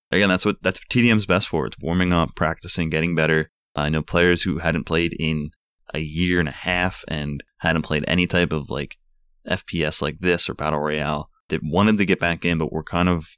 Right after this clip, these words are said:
apprehensive of wasting time looting. And they were playing a lot of T D M, and they were like, "I'm seeing rapid improvements." So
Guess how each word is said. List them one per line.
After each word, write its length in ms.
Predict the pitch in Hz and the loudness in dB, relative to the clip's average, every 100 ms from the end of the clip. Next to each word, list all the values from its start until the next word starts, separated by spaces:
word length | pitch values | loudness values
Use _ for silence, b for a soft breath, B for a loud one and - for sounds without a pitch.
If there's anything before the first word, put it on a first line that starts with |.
| _ _ - | _ _ -2
apprehensive 560 | 107 92 92 85 95 | 0 2 0 0 -2
of 100 | 80 | -2
wasting 380 | 76 78 - 85 | -2 -2 -2 -2
time 260 | - 87 85 | 0 0 0
looting. 380 | 76 73 73 - _ - | -2 -4 -6 -12 _ -4
And 320 | 85 85 82 | -2 0 0
they 80 | 87 | 0
were 120 | 82 | -2
playing 260 | - 80 78 | -2 -2 0
a 60 | |
lot 140 | 80 76 | 0 -2
of 60 | |
T 140 | - 85 | -4 -2
D 100 | 80 | 0
M, 180 | 85 95 | 2 2
and 100 | 76 | 0
they 60 | |
were 80 | 76 | -2
like, 100 | 76 - | -4 -6
"I'm 120 | 87 | -4
seeing 440 | - 90 92 85 - - | -2 2 0 -2 -8 -4
rapid 300 | 85 92 90 | 0 0 0
improvements." 640 | 80 80 95 78 76 - - - | -2 0 2 0 -4 -8 -12 -12
So 380 | - 95 76 82 | -6 -2 -2 -4